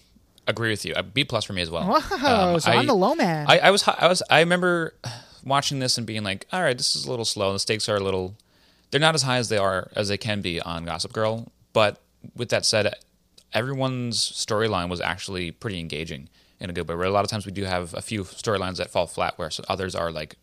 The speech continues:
Speaker 1: super high stakes and a lot of fun. Everything was just, like, pretty good in this
Speaker 2: Yeah.
Speaker 1: episode, and, and a lot of jokes. We love when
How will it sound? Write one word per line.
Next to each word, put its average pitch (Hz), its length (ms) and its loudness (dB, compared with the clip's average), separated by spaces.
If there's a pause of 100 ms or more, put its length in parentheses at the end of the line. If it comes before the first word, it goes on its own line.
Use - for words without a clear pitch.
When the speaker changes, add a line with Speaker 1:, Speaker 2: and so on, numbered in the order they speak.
(360)
Speaker 1:
super 135 280 0
high 120 100 4
stakes 123 260 -2
and 95 80 -2
a - 20 -2
lot 92 100 2
of 90 60 -10
fun. 101 300 -6 (580)
Everything 135 260 0
was 127 100 2
just, 113 160 0
like, 95 140 0 (480)
pretty 117 280 2
good 92 320 -4 (280)
in 87 80 -12
this 80 160 0
Speaker 2:
Yeah. 82 40 -4
Speaker 1:
episode, 82 460 0
and, 80 320 -6
and 98 100 0
a 98 60 0
lot 110 220 6
of 117 80 0
jokes. 107 200 0
We 113 80 -2
love 110 240 0
when 107 280 -4